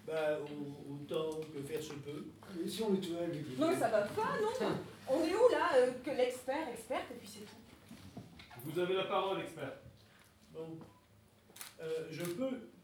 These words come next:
Speaker 1: si vous le souhaitez, votre honneur, les amener tous, tous les quatre-vingt-dix-neuf,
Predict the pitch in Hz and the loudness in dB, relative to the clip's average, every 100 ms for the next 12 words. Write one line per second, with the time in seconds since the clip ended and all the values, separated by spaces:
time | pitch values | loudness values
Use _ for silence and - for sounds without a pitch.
0 | - 143 170 165 143 143 143 135 123 117 | -20 -16 -12 -12 -10 -10 -8 -8 -8 -10
1 | 110 107 113 131 139 175 220 208 - - | -10 -12 -14 -12 -12 -10 -10 -10 -12 -14
2 | 127 123 127 - 131 135 190 208 196 - | -14 -10 -12 -10 -10 -8 -8 -8 -12 -16
3 | - - - - - - - - - - | -20 -20 -20 -20 -20 -20 -20 -20 -20 -20
4 | 110 - - - - - - 143 147 165 | -18 -18 -20 -20 -20 -20 -10 -8 -6 -4
5 | 165 170 165 165 175 175 170 165 - - | -2 -4 -4 -6 -6 -6 -8 -10 -14 -12
6 | - - - - - 226 - - - - | -10 -10 -10 -10 -6 -4 -4 -6 -10 -10
7 | - 156 151 - - 180 - 180 170 165 | -8 -6 -6 -6 -2 -2 0 0 0 -2
8 | 151 143 135 175 220 220 - | -4 -8 -8 -6 -6 -8 -12